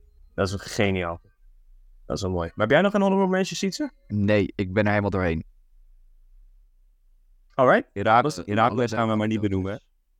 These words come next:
Speaker 1: Ga-, we, we gaan Herakles beschre-, be-, bespreken.
Speaker 2: Nee, nee, nee, nee.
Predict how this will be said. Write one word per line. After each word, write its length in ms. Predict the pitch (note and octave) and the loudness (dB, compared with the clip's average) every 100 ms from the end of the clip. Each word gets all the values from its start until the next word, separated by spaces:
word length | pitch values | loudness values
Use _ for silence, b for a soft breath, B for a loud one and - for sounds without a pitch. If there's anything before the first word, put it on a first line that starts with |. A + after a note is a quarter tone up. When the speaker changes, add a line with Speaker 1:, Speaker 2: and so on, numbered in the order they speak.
| _ _ _ _ _ | _ _ _ _ _
Speaker 1:
Ga-, 240 | - D3 D3 | -6 -4 -2
we, 200 | D3 C#3+ | -4 -4
we 100 | D3+ | -2
gaan 180 | C3 D#3+ | 0 2
Herakles 440 | E3+ D#3+ F#3 F#3+ | 2 2 2 0
beschre-, 360 | F3 E3 F3+ - | -2 -2 -2 -2
be-, 160 | D#3 D#3 _ _ | -6 -10 _ _
bespreken. 360 | G3+ F#2+ G2+ | -4 0 2
Speaker 2:
Nee, 220 | G2 G2 F2+ | 2 2 0
nee, 220 | - F2+ | -2 -2
nee, 100 | F2 | -2
nee. 260 | D#2+ D#2 - | -2 -4 -8